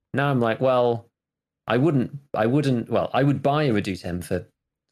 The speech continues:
fifty-five K or whatever if Ragman had that on offer. So I shouldn't sell it to him for fifty-five K. I should just use it myself.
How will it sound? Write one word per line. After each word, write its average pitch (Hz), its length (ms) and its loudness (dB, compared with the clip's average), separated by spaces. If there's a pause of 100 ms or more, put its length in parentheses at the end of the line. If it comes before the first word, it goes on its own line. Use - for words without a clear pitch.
(600)
fifty-five 87 580 -6
K - 380 -14
or 101 80 -8
whatever 90 280 -8
if 98 120 -4
Ragman 98 320 -4
had 101 160 -4
that 180 120 -2
on 90 120 -6
offer. 101 360 -8 (180)
So 139 60 0
I 139 40 2
shouldn't 160 300 0
sell 190 180 -2
it 139 80 -2
to - 100 -8
him 85 100 -6
for 85 100 -14
fifty-five 78 440 -10
K. 90 100 -8
I 107 120 0
should 127 140 -4
just 117 100 -6
use 113 180 -2
it 107 60 -10
myself. 98 480 -6